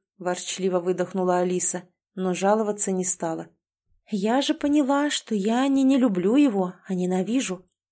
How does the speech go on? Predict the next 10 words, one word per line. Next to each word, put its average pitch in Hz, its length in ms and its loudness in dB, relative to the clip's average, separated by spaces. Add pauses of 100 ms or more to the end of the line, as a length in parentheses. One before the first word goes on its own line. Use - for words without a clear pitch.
(200)
По 185 60 -8
спине 185 400 0
Ланы 190 500 0
полз 208 220 0
здоровенный 196 800 0
тропический 202 720 -4
таракан 220 580 0
размером 196 560 0
с - 140 0
воробья 196 580 2